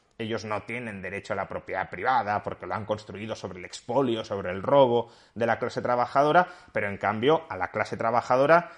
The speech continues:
ya no a la clase trabajadora, sino a un sindicato que se arroga falsamente la representatividad del conjunto de esa clase trabajadora,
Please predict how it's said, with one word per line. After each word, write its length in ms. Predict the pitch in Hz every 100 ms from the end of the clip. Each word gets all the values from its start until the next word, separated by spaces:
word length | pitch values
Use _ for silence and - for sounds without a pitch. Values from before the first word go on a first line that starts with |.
| -
ya 160 | 160 185
no 160 | 127
a 40 | 104
la 120 | -
clase 240 | 101 -
trabajadora, 560 | 165 95 127 139 180 90
sino 300 | - 98 95
a 60 |
un 140 | 98 104
sindicato 560 | 113 110 107 117 135
que 100 | -
se 120 | 107 98
arroga 320 | 92 110 113
falsamente 600 | - 120 - 117 113 135
la 120 | 120
representatividad 920 | 101 - 95 104 104 95 101 95 127
del 140 | 123 98
conjunto 460 | 101 - 117 110
de 60 | 107
esa 120 | 113
clase 240 | 113 107
trabajadora, 640 | 113 131 135 160 156 170